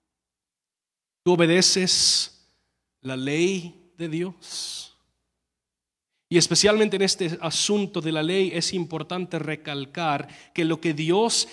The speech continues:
demanda de ti es que tú exijas obediencia de tus hijos,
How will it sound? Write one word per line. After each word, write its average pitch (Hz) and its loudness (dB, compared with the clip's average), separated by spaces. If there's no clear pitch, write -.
demanda 190 2
de 175 0
ti 165 -2
es 202 0
que 190 -4
tú 196 -6
exijas 247 -2
obediencia 202 0
de 185 -4
tus 185 -6
hijos, 160 -6